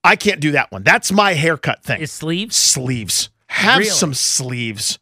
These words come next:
Speaker 2: Wow, I
Speaker 1: Put
Speaker 2: never knew
Speaker 1: some
Speaker 2: that about
Speaker 1: sleeves.
Speaker 2: you.
Speaker 1: You've known it about me. He's like, "Ah!" Sl-, like, his sleeves fell off 'cause he went, "Ah!" for too long. Put, have a, a, a collared shirt on. That's crazy. A polo shirt.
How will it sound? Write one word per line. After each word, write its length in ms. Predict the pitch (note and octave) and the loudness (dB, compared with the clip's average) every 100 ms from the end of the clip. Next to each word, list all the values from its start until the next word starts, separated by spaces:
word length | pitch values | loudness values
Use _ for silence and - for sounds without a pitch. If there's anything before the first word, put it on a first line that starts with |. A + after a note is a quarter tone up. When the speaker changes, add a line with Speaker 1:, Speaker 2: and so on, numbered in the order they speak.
| _ | _
Speaker 2:
Wow, 320 | A#2 F3 G#3 | -2 0 -2
I 100 | C#3 | -2
Speaker 1:
Put 60 | E3 | 0
Speaker 2:
never 120 | A#3+ | 2
knew 40 | G3 | 2
Speaker 1:
some 140 | B3 | 0
Speaker 2:
that 80 | G#3+ | 0
about 80 | - | 0
Speaker 1:
sleeves. 240 | F#3 D#3+ | 0 -2
Speaker 2:
you. 40 | C#3 C#3+ | -4 -4
Speaker 1:
You've 100 | E3+ | 0
known 200 | D3+ A#2+ | 0 -2
it 40 | |
about 200 | A2 A2+ | -4 -4
me. 120 | B2 D3 _ _ _ | -4 -8 _ _ _
He's 260 | D#3 G3 D#3+ | -4 -2 -2
like, 220 | D3+ C#3 - | -2 -4 0
"Ah!" 600 | - - - - - - - | 2 4 4 4 4 2 -2
Sl-, 220 | - - F#3+ | -4 -2 -2
like, 520 | - G3 D#3+ D#3+ D3+ B2+ | -4 -2 -2 2 0 0
his 140 | C#3 | -2
sleeves 280 | - G3 D3 | 0 0 0
fell 120 | D#3 | -2
off 100 | B2 | -2
'cause 100 | C3+ | -4
he 100 | C3 | -4
went, 160 | B2+ C3+ - | -4 -2 0
"Ah!" 380 | - C#4+ C#4 - | 2 4 2 0
for 100 | F3 | -2
too 160 | D3 D3+ | 0 -2
long. 220 | A#2 G2+ _ | -4 -8 _
Put, 240 | - B3+ - | 0 0 0
have 240 | - G#3+ D#4 | 0 2 2
a, 100 | D#4+ _ - | -2 _ -2
a, 140 | A#3+ A3 | -2 0
a 60 | G3+ | 0
collared 400 | - D4 D4 A#3+ | 4 2 2 0
shirt 300 | - C3+ - _ _ - | -2 -4 -8 _ _ -2
on. 240 | C3+ G2 - _ - | -2 -2 -8 _ -14
That's 340 | F3+ A#3 - | 2 2 2
crazy. 400 | - A3+ E3+ G#2+ | 2 2 2 -2
A 120 | C3 F3 | -2 0
polo 360 | - G4+ D#4 | 2 2 2
shirt. 360 | - D#3 - | -2 -2 -4